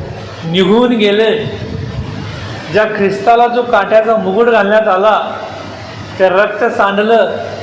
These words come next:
त्याच्यापासून काय झालं? आपल्याला पापाची क्षमा झाली. ज्या ख्रिस्ताने तो खिळा सहन केला वधस्तंभावरती,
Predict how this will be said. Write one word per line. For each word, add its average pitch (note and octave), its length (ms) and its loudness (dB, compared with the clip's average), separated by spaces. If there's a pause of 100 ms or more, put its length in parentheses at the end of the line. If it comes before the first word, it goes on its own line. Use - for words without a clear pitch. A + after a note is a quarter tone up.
(180)
त्याच्यापासून G3+ 480 0
काय G3+ 240 2
झालं? G#3 180 2
आपल्याला G3+ 400 2 (600)
पापाची F#3 460 0
क्षमा F#3 380 0
झाली. F3+ 320 2 (1040)
ज्या A3 120 4
ख्रिस्ताने A3+ 640 0
तो B3 340 -2
खिळा G#3+ 320 4
सहन G#3+ 400 2
केला G#3+ 240 4
वधस्तंभावरती, G3 1400 2